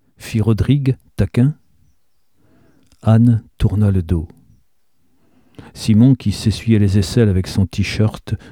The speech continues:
ne répondit pas davantage. Il quitta la rampe en premier, puis aida la jeune fille à descendre. « Amusez-vous bien ? » fit encore Rodrigue. Steph baissa les yeux, le nez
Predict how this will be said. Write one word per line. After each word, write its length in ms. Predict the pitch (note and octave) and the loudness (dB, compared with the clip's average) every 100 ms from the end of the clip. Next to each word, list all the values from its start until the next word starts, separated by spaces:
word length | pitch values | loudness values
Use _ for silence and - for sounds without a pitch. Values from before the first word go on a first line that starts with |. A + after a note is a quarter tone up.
| - | -4
ne 100 | G2 | 0
répondit 420 | G2+ G2 G#2 G2 | 2 2 0 0
pas 160 | - G2 | 0 0
davantage. 760 | G2 G2 G2 D#2+ D#2+ D#2 - - _ _ _ _ _ _ _ _ _ _ _ _ _ _ _ _ _ - | 2 0 0 -2 -4 -8 -14 -20 _ _ _ _ _ _ _ _ _ _ _ _ _ _ _ _ _ -4
Il 220 | G2 G2 | -2 -2
quitta 280 | - - G#2 | -4 -4 0
la 100 | G2 | 2
rampe 260 | F2 F#2+ F#2 | 2 0 0
en 60 | |
premier, 440 | F2 F2+ F2+ F#2+ G#2+ | -2 0 0 0 0
puis 240 | - G2 | 0 0
aida 200 | F2+ G2 | 2 0
la 80 | F#2 | 0
jeune 200 | G2 F#2 | 0 0
fille 200 | - F#2+ | 0 0
à 40 | |
descendre. « 600 | F2+ F2 - F#2 F#2 F2+ A2+ _ _ _ _ _ _ _ _ _ _ | 0 -2 -2 -2 -2 -6 -18 _ _ _ _ _ _ _ _ _ _
Amusez-vous 460 | B2 B2+ C3 A#2+ C3 | 2 4 4 4 4
bien ? » 260 | D3+ F#3+ - _ _ _ _ _ _ _ | 2 0 -4 _ _ _ _ _ _ _
fit 220 | - - | -14 0
encore 400 | A2+ G#2+ G#2+ F#2+ - | 2 2 0 -4 -8
Rodrigue. 640 | - G#2 - A2 F#2+ F2 - _ _ _ _ _ _ _ _ _ _ _ _ _ _ _ _ _ _ | -4 -4 -2 -4 -2 -6 -8 _ _ _ _ _ _ _ _ _ _ _ _ _ _ _ _ _ _
Steph 500 | - - A#2 B2 - | -14 -2 0 0 -4
baissa 360 | F2+ G2+ - G#2 | -4 -2 0 0
les 340 | G2 F2+ - | 0 -2 -4
yeux, 180 | G2 F#2+ - - - | -2 -2 -6 -14 -2
le 160 | G#2+ | 2
nez 200 | G#2+ A#2+ | 4 2